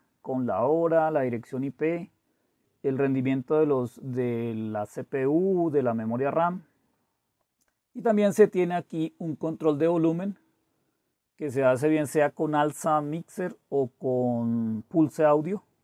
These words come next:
Aquí, por ejemplo, para subir y bajar el volumen se hace únicamente, se hace con la rueda de,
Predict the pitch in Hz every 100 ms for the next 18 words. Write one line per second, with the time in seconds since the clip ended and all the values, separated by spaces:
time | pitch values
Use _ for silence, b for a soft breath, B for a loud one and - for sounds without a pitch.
0 | _ _ _ _ _ _ _ _ _ _
1 | 147 - 139 160 160 131 131 156 160 147
2 | 131 120 113 - _ _ _ _ - 180
3 | 143 143 160 165 131 143 160 185 190 165
4 | 165 165 135 131 143 151 151 135 123 120
5 | 143 143 135 117 - - 131 - - 147
6 | 139 117 110 135 165 185 _ _ 202 123